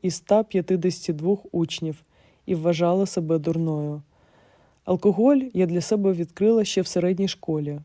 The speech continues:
і мої проблеми закінчилися. Тепер я відчувала себе красивою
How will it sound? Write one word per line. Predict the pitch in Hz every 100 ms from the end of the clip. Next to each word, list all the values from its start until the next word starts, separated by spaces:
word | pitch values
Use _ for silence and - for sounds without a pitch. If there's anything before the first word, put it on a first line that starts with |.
| _
і | 180
мої | 175 185 190
проблеми | 170 160 190 208 214 196
закінчилися. | 175 170 180 160 - 143 143 139 - 143 - _ _ _ _ _ _ -
Тепер | 175 - 220 247 240 _ _ _ -
я | 175
відчувала | 175 175 - 170 196 208
себе | 190 180 160 160
красивою | - 165 - 220 240 233 226 220